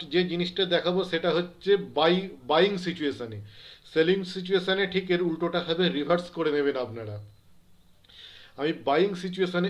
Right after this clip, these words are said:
institution কীভাবে তাদের order fulfill করে, আজকে আমি সেইটা দেখাবো। তা এবার প্রথমে আমি একটা ড্রয়িং করি, ড্রয়িং করে করে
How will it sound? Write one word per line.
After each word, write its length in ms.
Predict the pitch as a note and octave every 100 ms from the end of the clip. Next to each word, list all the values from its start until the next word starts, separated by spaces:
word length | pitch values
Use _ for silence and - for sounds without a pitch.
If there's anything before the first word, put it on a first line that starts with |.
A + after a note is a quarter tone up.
| F3
institution 540 | - F3+ F3+ F3+ F#3+ F3+
কীভাবে 440 | E3+ E3 E3+ F3+ G3 F3 - - - _ -
তাদের 200 | C#3 D3+ F3 D#3
order 220 | D#3+ F#3 F3+
fulfill 400 | E3 F3+ F3+ G3+ F3
করে, 180 | D#3+ B2 G#2 - - - _
আজকে 300 | C3+ C3+ C#3+ F#3
আমি 220 | E3 F3+
সেইটা 300 | F3+ D#3+ D#3+ D3
দেখাবো। 300 | D3 B2+ G#2+ G#2 - - - _ -
তা 120 | A2+ A2+ A2+ A#2 A#2+ B2 - D#3
এবার 160 | D#3+ F3+
প্রথমে 260 | F3 E3+ F#3+
আমি 140 | G3 G3+ F#3
একটা 140 | G3+ F#3
ড্রয়িং 260 | C#3+ E3+ G3 F#3+
করি, 140 | G3 F3+ D3
ড্রয়িং 240 | D3 F#3 F3+
করে 120 | F#3+
করে 180 | F#3+